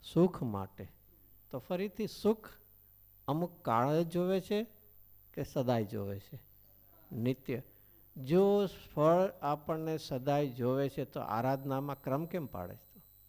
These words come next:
પછી સુખ ક્યાં જોવે છે? ઘરમાં કે બહારમાં? મંદિરમાં કે ક્યાં જોવે છે?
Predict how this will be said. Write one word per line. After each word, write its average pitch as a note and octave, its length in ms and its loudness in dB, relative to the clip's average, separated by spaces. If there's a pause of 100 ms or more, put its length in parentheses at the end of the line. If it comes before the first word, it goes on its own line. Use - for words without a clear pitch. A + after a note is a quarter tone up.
(1400)
પછી E3 280 -2
સુખ F#3+ 340 -6
ક્યાં G3+ 220 -4
જોવે F#3 260 -4
છે? G3 220 -10 (1200)
ઘરમાં D#3 400 -4
કે E3 140 -6
બહારમાં? G#2+ 500 -6 (1080)
મંદિરમાં D3+ 580 -2
કે D3 140 -8
ક્યાં C3 260 -6
જોવે G#2 320 -6
છે? - 240 -16